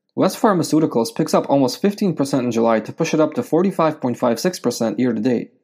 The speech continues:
And Exxon, even after losing eight point seven three percent in July,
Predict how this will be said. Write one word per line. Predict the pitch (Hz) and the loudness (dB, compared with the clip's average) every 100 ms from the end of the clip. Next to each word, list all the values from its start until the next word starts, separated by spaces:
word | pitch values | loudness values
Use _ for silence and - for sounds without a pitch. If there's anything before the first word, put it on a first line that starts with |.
| _ - | _ -4
And | 160 151 | 0 2
Exxon, | 151 - 101 104 | 2 0 -2 0
even | 170 208 | 0 2
after | 190 - 127 | 0 2 2
losing | 135 123 120 | 4 2 2
eight | 151 156 | 0 0
point | 143 135 | -2 0
seven | 135 123 | 0 0
three | 120 127 | 0 -2
percent | 117 123 98 | -2 -4 -2
in | 107 | 0
July, | 117 131 110 | 2 2 0